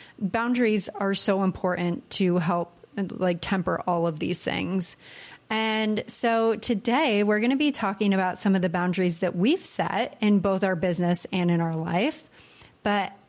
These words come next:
I thought to start out, based on your recommendation, Nicole, that maybe we talk about what a boundary, what a boundary looks like for you. So what would you say when you think about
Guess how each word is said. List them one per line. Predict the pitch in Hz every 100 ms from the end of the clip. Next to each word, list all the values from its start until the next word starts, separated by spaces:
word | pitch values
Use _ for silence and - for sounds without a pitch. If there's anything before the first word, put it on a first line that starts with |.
| _ _ -
I | 202
thought | 202 196 -
to | 214
start | - 208 202
out, | 170 170 247 - - 185
based | 208 202 -
on | 196 190
your | 190 202
recommendation, | 175 175 180 170 165 160 185 165
Nicole, | 170 165 160 240 - - - 302 -
that | 214 233 226 -
maybe | 220 220 240 330
we | 370 392
talk | 381 214 190 202
about | 185 185 185
what | 185 175 190 -
a | 202
boundary, | 165 175 180 190 196 185 185 180 180 _ _ - - - - _
what | 277
a | 370 -
boundary | 226 233 233 226 208 -
looks | 190 190 196 226 240 -
like | 170 165 - -
for | - -
you. | 180 165 71 - - - 190 -
So | - 233 226 214
what | 208 254 277
would | 339 262
you | 240
say | - 190
when | 180 185
you | 185
think | 196 196 190
about | 170 170 170 -